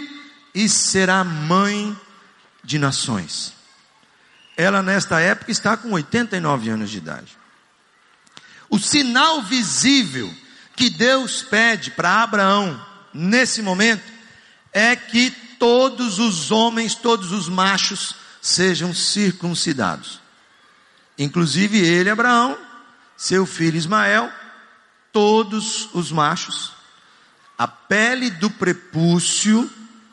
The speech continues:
do pênis, é cortada e a partir daí, todo o povo, a partir de Abraão,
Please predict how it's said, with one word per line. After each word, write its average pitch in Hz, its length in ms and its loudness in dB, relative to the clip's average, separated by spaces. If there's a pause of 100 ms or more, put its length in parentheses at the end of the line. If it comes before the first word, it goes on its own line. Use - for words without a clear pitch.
do 131 120 -8
pênis, 185 720 0 (280)
é 143 100 0
cortada 131 840 -2 (640)
e 110 220 -4
a 175 160 2
partir 180 640 -6
daí, 135 360 0 (1700)
todo 175 680 0 (200)
o 147 80 -6
povo, 135 640 -2
a 131 140 -2
partir 139 500 -6
de 151 100 -2
Abraão, 127 420 0